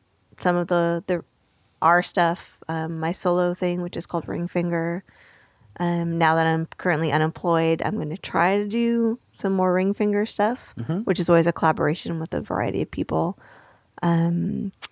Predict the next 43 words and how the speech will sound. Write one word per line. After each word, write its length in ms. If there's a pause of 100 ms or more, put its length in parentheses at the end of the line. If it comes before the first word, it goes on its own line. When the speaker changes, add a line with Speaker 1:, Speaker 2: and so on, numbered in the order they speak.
(480)
Speaker 2:
You 80
got 120
a 40
couple 260
blogs, 580
right? 180 (280)
Speaker 1:
I 100
do. 580
I 100
have 420
Lightning 380
Squirrel, 720 (440)
where 480
Speaker 2:
What 80
about 140
Speaker 1:
I'm 40
Speaker 2:
Atta 240
Girl? 400 (120)
Speaker 1:
I'm 320 (140)
that 320
too. 460
Uh, 300
so 160
Lightning 400
Squirrel 320
is 120
where 140
I've 60
been 160
writing 520
a 120
memoir 640 (560)
of 260 (440)
just 200
what 140
it's 140
like 160
to 100
be 320
a 100
record 320 (100)
collecting 880
female. 600